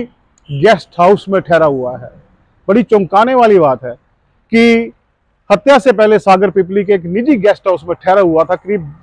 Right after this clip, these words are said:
काफ़ी दिनों तक वहाँ रहा। जैसा कि मनीष, अ, सोनू ने सागर के पिता मनीष को बताया कि सागर एक निजी गेस्ट हाउस में ठहरा हुआ है, वो करीब बारह हजार की राशि उस गेस्ट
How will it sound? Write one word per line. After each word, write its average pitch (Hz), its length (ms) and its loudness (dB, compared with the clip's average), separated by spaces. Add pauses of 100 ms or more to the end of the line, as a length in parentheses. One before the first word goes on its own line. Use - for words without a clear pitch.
(320)
काफ़ी 202 220 -2
दिनों 220 220 2
तक 190 180 -4
वहाँ 165 200 -2
रहा। 135 220 -6 (380)
जैसा 208 300 2
कि 220 160 -4
मनीष, 196 440 -4
अ, 202 160 2
सोनू 226 360 0
ने 202 240 0 (400)
सागर 196 280 2
के 202 100 -4
पिता 190 240 -2
मनीष 190 320 -4
को 196 120 -6
बताया 180 380 0
कि 196 160 -10
सागर 202 560 0 (400)
एक 202 200 2
निजी 208 500 -2 (240)
गेस्ट 185 360 -2
हाउस 185 220 -2
में 190 120 -2
ठहरा 180 260 0
हुआ 214 260 4
है, 226 140 2 (440)
वो 233 80 4
करीब 220 520 -4
बारह 202 480 2
हजार 185 400 4
की 214 180 -4
राशि 208 580 0 (440)
उस 254 200 -2
गेस्ट 175 340 0